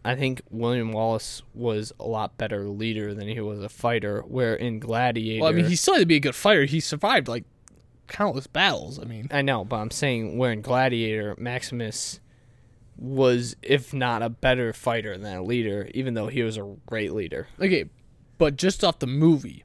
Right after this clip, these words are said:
Speaker 1: Maximus would win. He got stabbed with a poisoned sword and still killed
Speaker 2: Bro,
Speaker 1: somebody.
Speaker 2: all I'm saying is William Wallace.
Speaker 1: William Wallace
Speaker 2: Okay,
Speaker 1: got
Speaker 2: but,
Speaker 1: captured and died.
Speaker 2: but, dude, he uses that long sword he has in the movie.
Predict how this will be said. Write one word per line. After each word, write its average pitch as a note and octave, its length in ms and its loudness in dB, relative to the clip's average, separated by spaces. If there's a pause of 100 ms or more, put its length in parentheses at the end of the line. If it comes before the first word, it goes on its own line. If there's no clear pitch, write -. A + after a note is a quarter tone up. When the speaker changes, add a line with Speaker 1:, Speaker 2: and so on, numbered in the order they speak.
(720)
Speaker 1:
Maximus C3 500 0
would G#2+ 120 -4
win. F2 200 -4 (360)
He E3 140 0
got D#3 240 6
stabbed D3 640 4
with D3+ 220 2
a B2 80 2
poisoned C#3+ 640 4
sword A#2+ 400 0
and A#2 120 -6
still A#2+ 220 -2
killed B2+ 160 -2
Speaker 2:
Bro, A2 120 0
Speaker 1:
somebody. A2 260 -4
Speaker 2:
all F#3 200 8
I'm F3+ 80 2
saying D3 180 2
is C3 120 -2
William C#3+ 460 6
Wallace. B2+ 480 2
Speaker 1:
William D3 320 10
Wallace C#3 520 8
Speaker 2:
Okay, B3 160 12
Speaker 1:
got C#3 200 10
Speaker 2:
but, A#3+ 100 12
Speaker 1:
captured B2 320 6
and A2+ 140 -2
died. G2 120 -4
Speaker 2:
but, E3 200 10
dude, E3+ 200 6
he - 220 0
uses B3 380 8
that D3+ 200 4
long A#2 360 0
sword F#3+ 240 4
he G#3 80 2
has A3 200 4
in A3+ 80 0
the A3 60 -2
movie. A#3 520 0